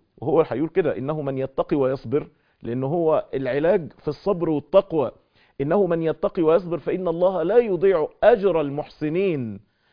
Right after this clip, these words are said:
وهيقول: "وقد أحسن بي"، أحسن بي يا ربي سبحانه وتعالى. وربنا يقول: "كذلك لنصرف عنه السوء والفحشاء إنه من عبادنا المخلصين". بإخلاصه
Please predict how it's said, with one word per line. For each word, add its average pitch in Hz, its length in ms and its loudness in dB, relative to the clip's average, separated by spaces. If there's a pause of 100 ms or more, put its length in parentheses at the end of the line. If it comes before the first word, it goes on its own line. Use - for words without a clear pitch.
(160)
وهيقول: 135 360 -4
"وقد 123 380 -6
أحسن 110 380 -10
بي"، 101 200 -12 (340)
أحسن 131 460 -6
بي 151 180 -2
يا 147 100 0
ربي 135 320 -6
سبحانه 156 520 -4
وتعالى. 175 460 2 (280)
وربنا 135 480 0
يقول: 165 180 -2
"كذلك 165 420 0
لنصرف 156 360 -4
عنه 170 180 -2
السوء 165 260 0
والفحشاء 147 480 0
إنه 170 260 -4
من 165 200 -4
عبادنا 165 420 0
المخلصين". 170 920 -2 (320)
بإخلاصه 202 920 2